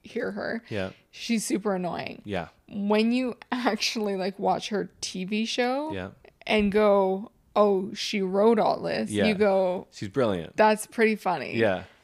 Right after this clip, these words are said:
Speaker 1: It's really, really funny. It's, like, Napoleon Dynamite-esque.
Speaker 2: Yeah. I realized that after.
Speaker 1: Yeah.
Speaker 2: Yeah.
Speaker 1: But I get what everybody's saying when she, I thought she was annoying too, but I
Speaker 2: That's
Speaker 1: had
Speaker 2: the
Speaker 1: never
Speaker 2: point.
Speaker 1: watched her.
Speaker 2: That's the point,
Speaker 1: That's
Speaker 2: though.
Speaker 1: the point.
Speaker 2: Yeah.
Speaker 1: Um,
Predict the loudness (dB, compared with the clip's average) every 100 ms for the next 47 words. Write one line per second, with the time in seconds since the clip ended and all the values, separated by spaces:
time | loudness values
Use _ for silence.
0 | -2 -2 0 4 6 6 4 2 0 0
1 | -2 -2 -2 0 0 -2 -2 0 0 0
2 | 0 -2 -2 -4 -4 0 4 6 4 0
3 | -4 0 4 4 4 4 4 4 4 2
4 | 0 -4 -12 -12 -8 -2 2 2 0 -4
5 | -6 -10 _ _ _ _ _ _ -20 -20
6 | _ 0 4 4 4 -6 -4 -2 2 2
7 | 2 -2 _ -2 2 2 2 -2 -2 -4
8 | -4 -4 -6 -6 -8 -8 -10 -2 0 2
9 | 0 0 -4 -4 -4 -4 -4 -2 -2 4
10 | 6 6 6 4 4 6 4 4 -6 -8
11 | -2 -2 0 -4 -4 -2 -4 -4 -8 -8
12 | -8 -6 -8 -12 -20 -20 -20 -20 -20 -20
13 | -20 _ 0 4 4 2 -2 -6 -10